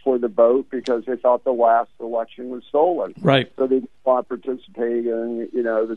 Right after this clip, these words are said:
Speaker 1: special election that was gonna be stolen. So it cost Georgia. And, uh, and I'm afraid if we go into, if Republicans, uh, I say we 'cause I'm a Republican,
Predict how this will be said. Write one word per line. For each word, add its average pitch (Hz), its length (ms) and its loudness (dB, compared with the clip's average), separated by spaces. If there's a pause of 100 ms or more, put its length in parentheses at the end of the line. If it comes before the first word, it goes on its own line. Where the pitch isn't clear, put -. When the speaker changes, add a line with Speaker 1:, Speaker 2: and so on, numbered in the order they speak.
Speaker 1:
special 135 460 2
election 127 480 2
that 120 140 -8
was 117 140 -10
gonna 127 240 -4
be 131 220 -2
stolen. 139 460 0 (440)
So 180 120 6
it 160 140 6
cost 147 280 4 (100)
Georgia. 131 440 -10 (520)
And, 131 440 -4
uh, 120 460 0
and 117 120 -10
I'm 123 120 -6
afraid 135 420 -4
if 123 80 -6
we 117 120 -6
go 123 340 -2
into, 120 760 -4 (420)
if 120 200 0
Republicans, 135 920 2 (100)
uh, 117 100 2 (140)
I 101 120 -2
say 104 140 -4
we 110 240 -2
'cause 107 240 -6
I'm 107 160 0
a 104 40 -2
Republican, 120 720 2